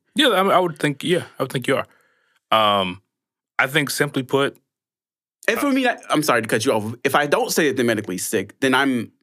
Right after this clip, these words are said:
Speaker 2: putting them in the same line with those other sexuality groups. And then one day, they'll just be a sexuality group that likes children. And
Speaker 1: I've
Speaker 2: we don't want that.
Speaker 1: I've, I've heard that argument.
Speaker 2: So I have to, I have to use, I have to say that they're medically sick
Speaker 1: No,
Speaker 2: because
Speaker 1: no, no,
Speaker 2: I
Speaker 1: I get you.
Speaker 2: normalize it if I don't.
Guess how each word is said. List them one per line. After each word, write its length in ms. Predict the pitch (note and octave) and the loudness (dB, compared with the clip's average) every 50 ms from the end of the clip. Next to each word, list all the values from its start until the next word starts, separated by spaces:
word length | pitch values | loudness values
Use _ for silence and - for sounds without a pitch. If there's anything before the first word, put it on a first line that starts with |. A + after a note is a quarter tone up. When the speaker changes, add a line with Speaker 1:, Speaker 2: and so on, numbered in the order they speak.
| _ _ - | _ _ -6
Speaker 2:
putting 360 | - - A#3 A3+ G3+ F#3 D3 | 0 0 2 2 2 0 2
them 280 | C#3 C#3 C3+ B2+ B2 - | 2 2 2 2 0 0
in 120 | - B2+ | 0 0
the 80 | B2+ B2 | 0 0
same 260 | B2 - D3 D3 C#3 C3+ | 0 0 0 2 2 2
line 280 | C3+ C3 B2+ B2+ B2 | 2 2 2 0 0
with 100 | A2+ A2+ | -2 0
those 180 | A#2+ A#2 A2 G#2 - | 0 -2 -2 0 0
other 240 | - F3 F3+ E3+ D3 | 0 0 2 0 -2
sexuality 600 | C#3+ - C#3+ A#2 G#2+ - A2 G#2+ G#2 G2 F#2 G2 | -2 0 -2 -2 -2 0 0 0 0 0 -2 -4
groups. 340 | F#2+ A2 G#2+ G#2+ - - - - | -4 -4 -4 -4 -6 -10 -8 -2
And 100 | C3 C3 | 0 0
then 160 | C#3 C#3 C3+ | 2 2 2
one 200 | C#3+ E3 F3+ E3+ | 2 2 2 2
day, 320 | C#3+ C3+ C3 B2 A2+ A#2 A#2 _ _ _ _ _ _ _ _ _ _ _ _ _ _ _ _ _ _ _ - | 2 2 2 2 0 -2 -6 _ _ _ _ _ _ _ _ _ _ _ _ _ _ _ _ _ _ _ -2
they'll 140 | - C#3 B2+ | 0 0 2
just 240 | B2 E3 D#3 B2 A#2 | 2 2 0 0 0
be 120 | C3+ C3+ | 0 0
a 40 | A#2+ | 0
sexuality 580 | A2+ - C3+ A2 - B2 B2+ C3 C3 B2+ A2+ G#2+ | 0 0 -2 -2 0 2 2 2 2 2 -2 -4
group 240 | G2+ G#2 G2 F#2 - _ _ _ _ _ | -4 -4 -6 -6 -8 _ _ _ _ _
that 100 | - A2+ | -2 -2
likes 280 | A2 A2+ A2+ G#2+ G2 - | 0 2 0 0 0 -2
children. 340 | - - C3 A#2 G#2 F#2+ G2 | 0 2 2 2 2 0 -2
And 80 | G#2 G#2+ | -2 0
Speaker 1:
I've 80 | A2 | 0
Speaker 2:
we 60 | C#3+ D#3+ | 2 2
don't 180 | D#3 D3 B2+ | 2 2 2
want 220 | C3 C#3+ C3 - - | 2 0 0 -2 -4
that. 140 | - - - | -4 -4 0
Speaker 1:
I've, 300 | - A2 C3 C#3+ D3 - _ _ _ - | 0 0 0 0 -4 -14 _ _ _ -2
I've 140 | A2 B2 B2 | -2 0 2
heard 180 | - D3 C#3 B2 | 0 0 2 2
that 120 | A#2+ A2+ | 2 2
argument. 240 | G#2 G2 F#2+ F#2 - | 4 4 2 2 0
Speaker 2:
So 140 | - C#3 D3 | 0 2 2
I 100 | D#3 D#3 | 2 2
have 280 | E3+ G3+ G3 G3 G3 - | 2 0 0 0 0 -2
to, 120 | E3 - - D#3 | -2 0 0 -2
I 40 | D#3+ | 0
have 220 | E3+ F3+ F#3+ F3+ | 0 0 -2 -2
to 80 | F3+ F3+ | -2 -4
use, 480 | D#3+ D#3+ D#3+ D#3+ D#3 D3+ C#3+ C3+ - - | -4 -2 -2 -2 -2 -2 -4 -4 -4 -2
I 80 | C3 C3 | -2 0
have 180 | E3 F#3 F#3+ | 0 0 0
to 80 | F#3 D#3+ | 0 -2
say 180 | C3+ - B2+ A#2 | -2 0 0 0
that 80 | G#2 | 0
they're 120 | G2 G#2 G#2 | -2 -2 -4
medically 360 | G2 F#2 - - - - - | -4 -4 -6 -10 -16 -14 -12
sick 260 | - - - - - | -8 -8 -8 -6 -4
Speaker 1:
No, 140 | F#3 G3+ F#3 | -4 -2 -2
Speaker 2:
because 120 | C#3+ B2 D#3+ | -2 -2 -2
Speaker 1:
no, 100 | D#3+ C3 | -2 -2
no, 100 | A#2 D#3+ | -4 -4
Speaker 2:
I 40 | - | -4
Speaker 1:
I 60 | C3+ | -2
get 80 | D3+ E3+ | -2 0
you. 60 | - | 0
Speaker 2:
normalize 440 | - G3+ E3 D3 B2+ A2 A2 A2 G2+ | 0 0 2 2 2 0 0 -2 -2
it 80 | G#2 G#2+ | -4 -2
if 60 | F#2+ | -2
I 80 | G2+ | -2
don't. 260 | F#2+ F#2+ E2+ - - | -2 -4 -6 -8 -12